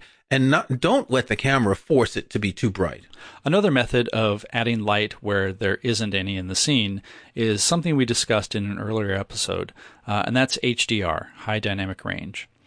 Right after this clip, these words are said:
Speaker 2: That's the method of bracketing, uh, different exposures and combining them in software to make a better exposed image.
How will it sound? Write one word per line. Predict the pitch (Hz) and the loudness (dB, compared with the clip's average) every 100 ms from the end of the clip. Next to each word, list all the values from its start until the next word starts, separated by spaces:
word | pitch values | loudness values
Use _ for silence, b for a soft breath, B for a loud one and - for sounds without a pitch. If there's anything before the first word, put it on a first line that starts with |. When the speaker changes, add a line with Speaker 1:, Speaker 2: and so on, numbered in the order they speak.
| B B - | B B -2
Speaker 2:
That's | 135 156 - - | -2 0 -4 -6
the | 131 | -2
method | 139 117 - 113 | 0 0 0 -4
of | - 110 101 104 | -2 -2 -4 -6
bracketing, | - - 143 170 156 147 139 | -8 0 0 0 -2 0 -2
uh, | - - _ - | -4 -10 _ -8
different | 117 139 147 135 | -2 0 0 0
exposures | - - 104 98 95 92 - | 0 0 0 0 -2 -2 -4
and | 107 104 | -8 -10
combining | 110 95 101 117 117 | -10 -4 -2 0 -2
them | 113 104 | -2 -4
in | |
software | 98 - 87 - 90 80 82 - B B B - | -2 0 0 -2 -2 -2 -4 -8 B B B -6
to | 139 | -2
make | 131 120 | 0 0
a | |
better | 104 110 113 | 0 2 2
exposed | 101 - - 98 92 98 | 0 -2 -2 -2 -2 -4
image. | 87 - - - | -4 -6 -8 -10